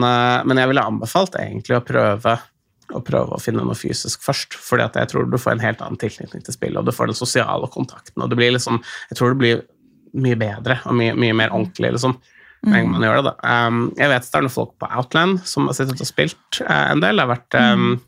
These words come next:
Speaker 1: eh, i hvert fall med de tidligere lokalene, så vet jeg det var
Speaker 2: Mm.
Speaker 1: sånn, eh, kvelder hvor folk liksom satt og spilte. Eh, og hvis man på en måte går opp til noen av de, hvis man tar det, og på en måte, eh, liksom, «Hallo, jeg har lyst til å spille, kjenner du noen som er på en måte interessert i en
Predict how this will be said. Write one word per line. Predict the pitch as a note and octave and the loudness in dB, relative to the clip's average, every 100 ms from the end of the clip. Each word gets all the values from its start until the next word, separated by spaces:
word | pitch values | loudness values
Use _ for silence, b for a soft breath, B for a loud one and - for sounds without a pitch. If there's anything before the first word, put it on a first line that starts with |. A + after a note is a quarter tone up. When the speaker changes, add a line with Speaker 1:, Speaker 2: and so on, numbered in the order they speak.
| _ - | _ -10
Speaker 1:
eh, | - - - - | -8 -8 -10 -14
i | _ - - - | _ -20 -20 -4
hvert | A#2+ | -4
fall | - C#3 | 0 2
med | C#3 | 2
de | C#3 | 2
tidligere | - B2+ A2 - - | 2 0 0 -2 -4
lokalene, | - - F2+ - F3+ | -4 -4 -2 0 0
så | - | 2
vet | B2 A#2 | 0 2
jeg | A#2+ | 2
det | A#2+ | 4
var | A2+ | 4
Speaker 2:
Mm. | G2 | 2
Speaker 1:
sånn, | G#2+ - B B B B | 0 -4 B B B B
eh, | - - | -10 -6
kvelder | - C3+ B2 C3 | 0 2 4 2
hvor | B2+ | 2
folk | - B2+ | 0 -2
liksom | - C3 B2 | -2 -2 -2
satt | B2 - - | -2 -4 -2
og | B2 C3 - | 0 0 -2
spilte. | - C3 - D#3+ G#3 - | 0 -2 0 -2 -2 -2
Eh, | B2+ C3+ | 0 2
og | C3 | 2
hvis | B2+ | 2
man | C3+ B2 | 2 2
på | |
en | C3+ A2+ | 0 2
måte | A#2+ A#2+ B B - | 2 0 B B 0
går | B2 A#2+ | 4 4
opp | A2+ - | 0 -6
til | - A#2 A#2 A#2+ | -2 0 0 -2
noen | A#2+ A#2+ A#2+ | -4 -2 -2
av | A2+ | 0
de, | A#2+ | 2
hvis | E3 - | 2 0
man | A2+ | -4
tar | - G#2+ | -2 2
det, | A#2 D#3 | 2 2
og | B2+ | 0
på | A#2 | 0
en | G#2+ | 0
måte, | - | 0
eh, | A#2 - A#2 A2+ A#2 | 0 2 2 2 2
liksom, | A#2 A#2+ A#2+ | -2 -6 -4
«Hallo, | A#2+ B2 C3 | 0 2 2
jeg | B2 | 2
har | A#2+ A#2+ - - | 2 0 -2 -6
lyst | - B2+ - | -4 -4 -4
til | - | -6
å | |
spille, | - B2 C3 | -2 0 0
kjenner | D3 A#2 G#2+ | 2 2 2
du | A#2 | 4
noen | A#2+ A#2+ C#3 | 4 4 2
som | C#3 B2 | 4 4
er | A#2 | 4
på | A2+ | 2
en | C3 A#2 | 0 0
måte | C3 | 0
interessert | A#2+ A#2+ A#2 A#2+ - | 0 0 0 0 0
i | A#2+ | 0
en | A#2 A#2+ | 2 0